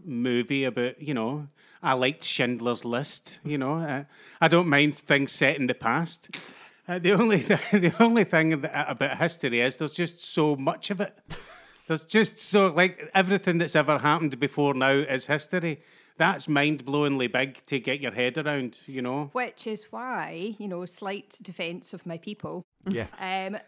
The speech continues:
Speaker 2: I do, I do hear this all the time, and particularly over lockdown. And, you know, there's been a lot of stuff recently about, um, the teaching of Black history, particularly in America and the U K. And history teachers have kind of been slated a
Speaker 3: Mm-hmm.
Speaker 2: lot. So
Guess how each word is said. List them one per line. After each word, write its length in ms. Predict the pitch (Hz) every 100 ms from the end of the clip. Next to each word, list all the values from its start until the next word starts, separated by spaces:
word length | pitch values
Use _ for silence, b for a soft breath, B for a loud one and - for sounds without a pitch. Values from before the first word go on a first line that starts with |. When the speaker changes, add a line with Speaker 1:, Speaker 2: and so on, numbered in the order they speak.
| -
Speaker 2:
I 100 | 233
do, 280 | 220 262 254 233
I 60 |
do 140 | 220 226
hear 180 | 220
this 200 | 196 185 -
all 180 | 196
the 80 | 190
time, 280 | - 185 180
and 120 | 180
particularly 680 | - - 180 208 196 190 190
over 200 | 185 185
lockdown. 760 | 196 240 - - 233 233 233 214
And, 260 | 180 180
you 80 | 190
know, 220 | 180 180
there's 120 | 175 170
been 140 | 175
a 40 |
lot 120 | 175 175
of 60 |
stuff 180 | - 175
recently 420 | 190 - 185 180 170
about, 340 | 165 160 170 - -
um, 400 | 160 160 160 160
the 80 | -
teaching 320 | 165 - 165
of 140 | 151 - _ _
Black 240 | 247 - -
history, 440 | 240 - 247 247
particularly 580 | 240 226 - 214 214 214
in 60 |
America 500 | 208 214 214 214 202 -
and 140 | 190
the 60 | 180
U 160 | 190
K. 300 | 185 180 180 180 b b b b -
And 80 | 202
history 280 | 208 - 285
teachers 340 | - - 294
have 120 | 226
kind 160 | - 175
of 40 |
been 160 | 170 175
slated 1040 | - - 180 175 175 196 - - 156 151 - -
a 40 |
Speaker 3:
Mm-hmm. 260 | 101 90 -
Speaker 2:
lot. 240 | 165 - -
So 300 | - 240 170